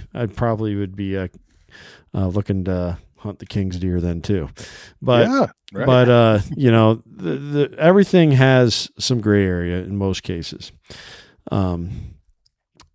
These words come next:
Speaker 1: which everything in most cases, I just use an absolute and a non-absolute to define the same thing. But it's a long day, guys. You know, we did our last bit of frost seeding at work today, and, uh, we had to get everything battened down for the snow, the snowstorm coming, so my brain's a little sluggish. But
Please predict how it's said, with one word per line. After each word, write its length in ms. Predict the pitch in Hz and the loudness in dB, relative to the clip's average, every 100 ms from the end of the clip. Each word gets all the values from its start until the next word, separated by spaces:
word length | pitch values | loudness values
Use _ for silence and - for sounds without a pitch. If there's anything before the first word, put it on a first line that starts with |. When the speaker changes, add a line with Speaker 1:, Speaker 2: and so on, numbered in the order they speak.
| - - | -20 -16
Speaker 1:
which 300 | 98 95 - - | -10 -10 -10 -8
everything 400 | 87 87 90 85 | -6 -6 -6 -6
in 80 | 78 | -6
most 220 | 82 - | -8 -8
cases, 420 | 82 82 76 80 | -10 -10 -12 -12
I 40 | 85 | -12
just 220 | 82 - | -14 -12
use 200 | 87 82 | -12 -10
an 140 | 80 | -10
absolute 520 | 90 92 - 82 85 | -10 -10 -8 -8 -8
and 80 | - | -8
a 40 | 80 | -10
non-absolute 800 | 80 78 78 78 - 78 78 - _ _ - | -8 -8 -10 -12 -14 -16 -16 -20 _ _ -14
to 140 | 85 | -12
define 440 | 82 80 - 50 | -12 -14 -12 -12
the 60 | 78 | -12
same 220 | - 90 | -12 -14
thing. 340 | - 87 80 - | -12 -12 -12 -8
But 200 | 107 92 - | -8 -4 -6
it's 160 | 147 135 | -4 -4
a 40 | |
long 260 | 139 131 123 | 0 0 0
day, 160 | 107 87 | -2 -4
guys. 260 | 87 95 | -6 -6
You 160 | 101 107 | -6 -6
know, 160 | 110 113 | -4 -4
we 140 | 117 | -2
did 120 | 120 | -2
our 100 | 117 | -2
last 280 | 113 127 120 | 0 0 -2
bit 80 | 131 | -2
of 80 | 113 | -4
frost 360 | 127 120 113 | -2 -2 -4
seeding 240 | - 113 110 | -8 -8 -8
at 80 | 101 | -6
work 280 | 117 110 | -6 -6
today, 380 | - 110 107 101 - - - - _ | -2 0 0 -2 -8 -20 -20 -20 _
and, 380 | 107 104 101 90 | -2 0 0 0
uh, 240 | 95 92 90 | -2 -2 -4
we 60 | |
had 100 | 117 | -6
to 60 | 110 | -6
get 140 | 107 | -6
everything 280 | 110 110 107 | -6 -4 -6
battened 380 | 92 107 110 110 | 0 0 0 0
down 240 | 107 104 98 | 0 0 -2
for 100 | 98 | -2
the 100 | 98 | -4
snow, 380 | - 107 104 - _ _ - | 0 0 0 -4 _ _ -10
the 100 | 113 | -10
snowstorm 560 | - 107 98 110 98 | -6 -6 -4 -4 -6
coming, 340 | 98 101 98 92 | -6 -6 -6 -8
so 140 | - | -6
my 140 | 98 92 | -4 -2
brain's 340 | 98 101 92 | 0 0 -2
a 60 | 95 | -4
little 160 | 92 | -4
sluggish. 520 | - 101 95 87 90 | -4 -4 -4 -4 -6
But 220 | - 98 | -6 -8